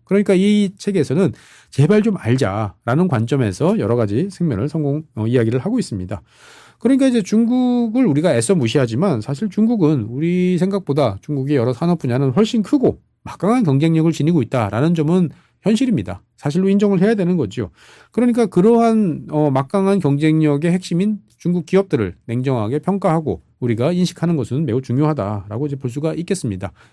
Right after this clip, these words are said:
일본이 과거에 우리나라를, 우리나라의 성장, 이, 이천 년대 초반의 성장을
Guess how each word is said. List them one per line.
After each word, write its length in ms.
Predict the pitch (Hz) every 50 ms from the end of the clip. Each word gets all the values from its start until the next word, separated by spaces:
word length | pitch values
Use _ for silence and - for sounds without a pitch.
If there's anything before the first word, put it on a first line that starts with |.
| _ -
일본이 440 | 220 254 254 269 262 220 196 196 185
과거에 440 | 185 143 143 147 156 147 143 143 156
우리나라를, 960 | 156 139 143 147 147 143 135 113 95 90 - _ _ - 139 143 151 156 151 151
우리나라의 380 | 131 127 139 147 143 143 139
성장, 320 | 143 175 170 143 110 98 107
이, 120 | 123 127 131 -
이천 320 | - 147 131 - 151 151 147
년대 160 | 143 139 139
초반의 300 | - 175 170 175 160 156
성장을 460 | 151 170 175 160 151 127 139 165 156